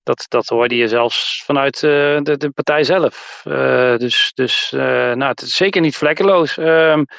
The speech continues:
als die alsnog, ehm, eh, de grootste is donderdag, zal iedereen zeggen, "Nou, toch knap gedaan." Maar hij kan ook nog vierde worden, hè? Dat is, maar dat geldt voor alle, alle partijen nu. Eh, en dat is e-, echt wel een heel groot verschil.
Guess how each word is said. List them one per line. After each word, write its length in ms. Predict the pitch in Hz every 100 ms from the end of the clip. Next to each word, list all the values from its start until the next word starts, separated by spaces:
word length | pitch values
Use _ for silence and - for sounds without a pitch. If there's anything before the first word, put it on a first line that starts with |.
| - - - - -
als 220 | 170 180
die 140 | 202 180
alsnog, 600 | 160 - - 196 - -
ehm, 380 | 165 151 151 143
eh, 800 | 139 143 139 135 131 127 120 123
de 100 | 131
grootste 340 | 170 175 -
is 80 | 123
donderdag, 420 | 139 135 120 123
zal 160 | - 147
iedereen 240 | 147 135
zeggen, 240 | 127 127 123
"Nou, 120 | 131
toch 160 | - 139
knap 260 | 147 127 -
gedaan." 380 | 135 151 160 - _ _ _ _ _
Maar 120 | 151
hij 100 | 156
kan 160 | 175 180
ook 100 | 175
nog 100 | 139
vierde 280 | - 208 185
worden, 260 | 147 131
hè? 80 | 196 277 _ -
Dat 140 | 156
is, 180 | - -
maar 120 | 165
dat 160 | 160 156
geldt 200 | 175 165
voor 120 | 180
alle, 320 | 165 165 151
alle 200 | 156 175
partijen 400 | - - 143 127
nu. 300 | 123 156 120
Eh, 240 | 151 147 143
en 60 |
dat 120 | 147 156
is 80 |
e-, 40 | 165 160
echt 220 | - - -
wel 100 | -
een 80 | - 151
heel 40 |
groot 220 | - 147
verschil. 440 | - - 180 131